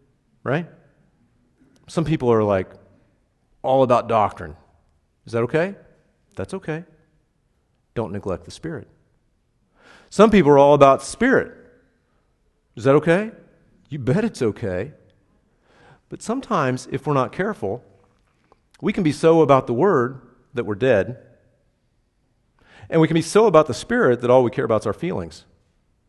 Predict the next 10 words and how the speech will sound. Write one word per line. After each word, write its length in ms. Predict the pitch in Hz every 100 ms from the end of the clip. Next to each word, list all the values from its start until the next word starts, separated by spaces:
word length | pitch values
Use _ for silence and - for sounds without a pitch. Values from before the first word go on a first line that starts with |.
| _ _
and 160 | 120 113
whether 160 | 120 113
or 40 |
not 260 | 110 107 - - - - - _
we 320 | - 117 104 - _ -
felt 200 | 113 92
like 260 | 98 92 - - _
there 240 | 151 110 104
was 120 | 90
a 160 | 87